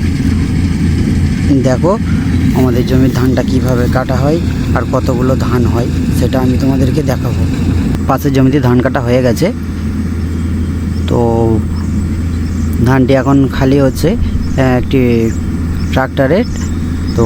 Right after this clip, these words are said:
খালি হয়ে যাওয়ার পর আমাদের জমিতে নামবে, আমাদের জমি ধানটা কাটা স্টার্ট হবে। তো বন্ধুরা, ধান কাটা স্টার্ট হচ্ছে, গাড়ি সিগন্যাল দিয়ে দিয়েছে। তো দেখতে পাচ্ছ আমাদের জমিটা এবার ধান কাটা শুরু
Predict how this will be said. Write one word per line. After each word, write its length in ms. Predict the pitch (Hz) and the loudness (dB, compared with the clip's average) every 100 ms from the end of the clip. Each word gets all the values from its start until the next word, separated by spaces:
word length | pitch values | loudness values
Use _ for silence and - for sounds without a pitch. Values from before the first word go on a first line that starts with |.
| - | 0
খালি 200 | 135 139 135 | 2 2 2
হয়ে 120 | 135 | 2
যাওয়ার 240 | 131 135 123 - | 2 0 0 0
পর 240 | 127 127 180 - - - - - - - - | 0 2 0 -2 -4 -4 -4 -4 -4 -2 0
আমাদের 240 | 127 120 117 | 0 0 0
জমিতে 320 | 123 123 110 117 113 | 2 2 2 2 2
নামবে, 300 | 123 120 185 202 - - - | 2 2 0 -2 -4 -4 0
আমাদের 240 | 120 117 113 | 0 0 0
জমি 200 | 123 117 110 | 0 2 2
ধানটা 320 | 123 117 113 110 110 113 | 2 2 2 0 0 -2
কাটা 200 | 104 117 | -2 -2
স্টার্ট 240 | - 143 127 107 | -2 -2 0 -2
হবে। 180 | 104 101 - - - - - - - - | -2 -2 -4 -4 -6 -8 -10 -12 -10 -2
তো 60 | 135 | 0
বন্ধুরা, 360 | 135 127 120 135 - - - - - | 2 2 2 0 -4 -14 -20 -10 -2
ধান 120 | 127 127 | 0 0
কাটা 200 | 123 139 131 | 0 -2 -4
স্টার্ট 220 | 131 131 131 | -4 -4 -4
হচ্ছে, 200 | 117 175 208 | 0 -2 0
গাড়ি 200 | 120 120 117 | -2 -2 -2
সিগন্যাল 300 | 131 127 131 127 | 0 2 2 2
দিয়ে 120 | 131 - | 0 2
দিয়েছে। 280 | 123 117 196 - - - - - - | 0 0 -2 -4 -16 -18 -18 -18 -6
তো 60 | 117 | 0
দেখতে 180 | 123 - 131 | 0 0 0
পাচ্ছ 160 | 123 143 160 | 0 0 0
আমাদের 200 | 135 131 123 | 2 2 2
জমিটা 240 | 131 123 127 | 2 2 2
এবার 120 | 123 120 | 0 0
ধান 100 | 127 123 | 0 0
কাটা 160 | 117 120 | -2 -2
শুরু 160 | 131 | 0